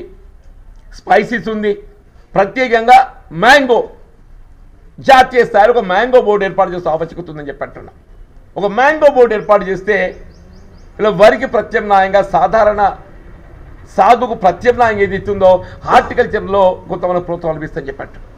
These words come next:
ఇటువంటి కార్యక్రమాలు చేపట్టి ఇలా రైతాంగాన్ని వెన్నుదన్నుగా నిలవాలని చెప్పంటూ తెలంగాణ రాష్ట్రాన్ని ఇవాళ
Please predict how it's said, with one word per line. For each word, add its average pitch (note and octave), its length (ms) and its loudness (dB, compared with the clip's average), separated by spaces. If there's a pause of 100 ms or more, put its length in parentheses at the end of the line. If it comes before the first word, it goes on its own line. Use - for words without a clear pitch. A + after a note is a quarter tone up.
(2000)
ఇటువంటి E3 320 -4
కార్యక్రమాలు F3 480 -2
చేపట్టి E3+ 420 -4 (720)
ఇలా D#3 180 -4
రైతాంగాన్ని F3+ 500 0
వెన్నుదన్నుగా F3 540 -6
నిలవాలని E3+ 480 0
చెప్పంటూ D#3+ 360 -8 (720)
తెలంగాణ F#3+ 340 0 (140)
రాష్ట్రాన్ని G#3 520 0 (720)
ఇవాళ D#3 220 0